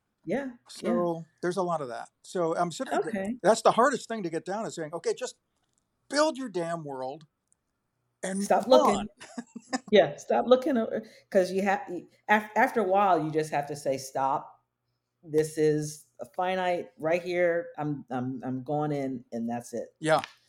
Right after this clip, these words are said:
Speaker 1: Um, so,
Speaker 2: Research,
Speaker 1: so when
Speaker 2: research is the most creative form of writer's block ever
Speaker 1: Yeah.
Speaker 2: invented.
Speaker 1: Yes.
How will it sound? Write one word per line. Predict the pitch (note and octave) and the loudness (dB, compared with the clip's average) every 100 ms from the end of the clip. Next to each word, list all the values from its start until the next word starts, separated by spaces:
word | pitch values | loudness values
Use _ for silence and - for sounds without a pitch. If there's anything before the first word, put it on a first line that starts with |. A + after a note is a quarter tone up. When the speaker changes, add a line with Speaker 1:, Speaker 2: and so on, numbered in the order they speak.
| - - E3 | -16 -8 -4
Speaker 1:
Um, | D3+ C#3 C#3 | -2 -2 -4
so, | - | 0
Speaker 2:
Research, | A3+ C4+ A#3 G3 - | 0 4 6 4 4
Speaker 1:
so | A#3 G#3 | 0 2
when | G#3+ - - - | 2 0 -4 -8
Speaker 2:
research | G#3 A#3+ A3+ A3 G3 | -6 -2 -2 -2 -4
is | E3 | -8
the | |
most | D#3+ D#3+ D#3 | -4 -6 -6
creative | - D3+ E3 F#3+ E3+ | -10 -6 -4 -6 -8
form | - D#3+ D#3 D3+ D3 _ _ _ | -10 -6 -4 -6 -10 _ _ _
of | D3 B2+ | -8 -2
writer's | D3 D3+ C#3+ - | -2 -2 -6 -10
block | A#2+ A2+ A2+ _ _ _ _ - | -10 -8 -10 _ _ _ _ -6
ever | D3+ C#3+ C3+ | -4 -2 -4
Speaker 1:
Yeah. | |
Speaker 2:
invented. | B2+ A#2+ A#2+ B2 A#2 - _ _ _ _ _ _ _ - | -6 -6 -8 -12 -20 -20 _ _ _ _ _ _ _ -16
Speaker 1:
Yes. | C#3+ C3 - - - | -10 -10 -12 -20 -20